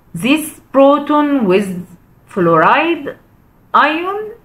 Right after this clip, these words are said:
will combine together to give the same acid, hydrofluoric acid. And H S,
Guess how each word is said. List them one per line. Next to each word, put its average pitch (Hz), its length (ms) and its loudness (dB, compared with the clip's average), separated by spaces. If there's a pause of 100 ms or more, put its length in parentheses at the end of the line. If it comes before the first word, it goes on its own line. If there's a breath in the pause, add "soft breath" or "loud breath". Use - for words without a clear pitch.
(840)
will 277 320 -2
combine 302 840 -2
together 349 960 2
to 285 300 -2
give 311 420 0 (680)
the 214 180 2
same 269 640 0
acid, 226 580 -2 (400)
hydrofluoric 185 1120 -2
acid. 311 420 -4 (2000)
And 202 340 -2
H 349 300 -4
S, 392 320 -2